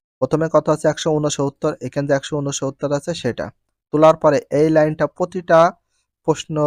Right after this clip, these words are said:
বা প্রতিটা সমাধানের ক্ষেত্রে আমরা লিখতে পারবো। দেখো একই নিয়ম, একশো ঊনসত্তর কে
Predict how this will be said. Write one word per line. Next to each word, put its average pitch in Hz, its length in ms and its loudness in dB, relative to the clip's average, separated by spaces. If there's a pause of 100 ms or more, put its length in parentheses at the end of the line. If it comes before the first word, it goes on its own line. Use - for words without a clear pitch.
(140)
বা 139 180 0
প্রতিটা 156 380 -4
সমাধানের 139 520 0
ক্ষেত্রে 147 240 -4
আমরা 170 140 2
লিখতে 127 260 -2
পারবো। 113 260 -4
দেখো 127 240 -2
একই 165 220 2
নিয়ম, 110 240 -2 (800)
একশো 160 420 0 (220)
ঊনসত্তর 165 680 -2
কে 185 100 -4